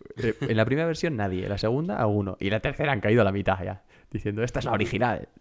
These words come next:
<laughs> Pues, pues no, ya veremos en, no sé si siguiente cap-, eh, siguiente, sí, capítulo o en alguno más adelante, pero eso lo utilizaremos. El caso es que, eh, cantó esta, una versión, entró en,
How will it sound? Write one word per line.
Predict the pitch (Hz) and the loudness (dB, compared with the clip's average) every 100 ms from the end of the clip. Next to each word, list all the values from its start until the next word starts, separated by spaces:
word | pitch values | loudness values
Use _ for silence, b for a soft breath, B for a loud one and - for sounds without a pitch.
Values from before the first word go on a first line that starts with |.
| - | -10
<laughs> | - - - | -8 -8 -8
Pues, | 110 - - - | -8 -8 -8 -6
pues | 98 | -4
no, | 107 - B B B - | -4 -4 B B B 2
ya | 107 | 4
veremos | 107 104 101 | 6 4 2
en, | 95 95 95 110 - | -2 -4 -8 -12 -10
no | 110 110 | -4 -2
sé | 101 | -2
si | |
siguiente | 98 98 101 95 | -2 -2 -2 -4
cap-, | 95 - | -6 -8
eh, | 101 98 95 | -8 -6 -6
siguiente, | - 98 92 95 95 | -6 -6 -4 -6 -6
sí, | - 95 | -6 -6
capítulo | 98 107 120 127 B B B B B B | -4 -2 -2 -4 B B B B B B
o | 110 101 95 | 2 4 4
en | 90 | 2
alguno | 92 90 98 90 87 85 85 - _ - | 2 2 2 0 0 -4 -8 -18 _ -8
más | 98 92 | -4 0
adelante, | 90 95 123 160 165 | 0 0 0 0 -2
pero | - 101 92 92 | -2 -2 -2 -4
eso | 98 90 | -4 -2
lo | |
utilizaremos. | 90 87 - - 62 58 - _ - _ _ _ - _ - - | -4 -6 -8 -10 -10 -12 -16 _ -20 _ _ _ -20 _ -12 -4
El | 113 | 0
caso | 117 123 107 | 2 2 0
es | 92 - | -2 -6
que, | - 101 - - 98 | -6 -6 -8 -10 -6
eh, | 98 95 | -4 -4
cantó | 95 95 | -4 -2
esta, | 101 - 95 95 95 95 - - | -4 -2 -2 -2 -4 -6 -8 -8
una | 98 98 | -4 -4
versión, | 95 - 139 139 139 143 _ _ _ _ - - | -2 0 0 0 -4 -12 _ _ _ _ -16 -12
entró | 104 98 95 107 107 - _ _ | -6 -4 2 2 2 -4 _ _
en, | 98 | -10